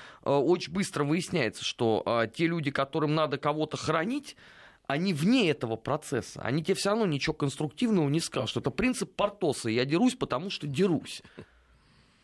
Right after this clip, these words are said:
А хорошо, а с кем тогда это надо обсуждать? Вот мне нравится, знаешь, этот аргумент. Вот государство дистанцировалось от обсуждения.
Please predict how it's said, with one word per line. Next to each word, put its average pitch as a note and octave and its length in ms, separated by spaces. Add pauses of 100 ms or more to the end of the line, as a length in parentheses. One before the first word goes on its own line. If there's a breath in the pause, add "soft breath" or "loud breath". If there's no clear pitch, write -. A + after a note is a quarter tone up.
(720 soft breath)
А C#3 220
хорошо, E3 460
а B2 60
с - 80
кем G3+ 220
тогда C#3+ 320
это B2 200
надо B2+ 260
обсуждать? B2 640 (840)
Вот D#3+ 160
мне B3 120
нравится, B3 300
знаешь, C4+ 200
этот - 160
аргумент. F3 460 (300 loud breath)
Вот D#3 260
государство F#3+ 600
дистанцировалось D#3+ 720
от E3 120
обсуждения. D#3 580